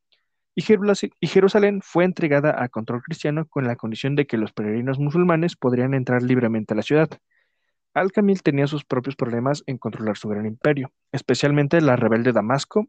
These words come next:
y Jerusalén no tenía valor militar o económico al momento.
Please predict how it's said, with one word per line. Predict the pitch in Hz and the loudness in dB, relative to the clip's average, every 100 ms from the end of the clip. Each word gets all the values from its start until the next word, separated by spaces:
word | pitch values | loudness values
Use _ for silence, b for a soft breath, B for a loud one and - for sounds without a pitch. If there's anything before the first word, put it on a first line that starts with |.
| - | -8
y | |
Jerusalén | 147 127 117 - 127 170 170 | -4 -2 -2 0 2 2 4
no | 180 | 2
tenía | - 180 180 | 2 4 4
valor | 175 165 160 | 4 2 0
militar | 156 139 151 - | -2 -2 -6 -6
o | - | -6
económico | 127 120 113 107 - | -4 -4 -6 -6 -8
al | 104 | -8
momento. | 110 143 131 | -6 -6 -8